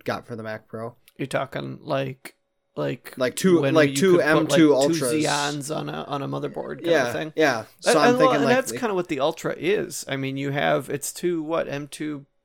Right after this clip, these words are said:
Speaker 2: uh, uh, uh, Maxes that are stitched together with the interposer. I, it,
Speaker 1: Yep.
Speaker 2: it's not exactly the same thing, but I think it's pretty close. I mean,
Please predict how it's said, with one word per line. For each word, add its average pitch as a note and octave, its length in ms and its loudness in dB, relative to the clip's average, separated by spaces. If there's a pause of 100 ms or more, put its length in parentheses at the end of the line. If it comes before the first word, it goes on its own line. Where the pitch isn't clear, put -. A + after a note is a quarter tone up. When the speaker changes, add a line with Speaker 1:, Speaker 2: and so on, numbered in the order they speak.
(140)
Speaker 2:
uh, C#2+ 320 -8 (180)
uh, C#2 380 -10 (200)
uh, - 320 -8
Maxes F3 680 -6
that D3+ 140 -2
are D3 100 -8
stitched - 420 -8
together D#3+ 400 -4
with D3+ 160 -6
the - 80 -12
interposer. E3+ 580 -4 (540)
I, F3 220 2
it, F3+ 280 -2
Speaker 1:
Yep. A2+ 240 -8 (380)
Speaker 2:
it's G3 200 0
not G#3 180 4
exactly C#3+ 600 2
the C#3 140 -2
same D3 260 -2
thing, D3+ 200 -2
but D#3+ 100 0
I E3 60 2
think G#3 140 -2
it's G#3 120 -4
pretty G3 220 0
close. D3 500 0
I B2+ 60 -10
mean, C3+ 340 -10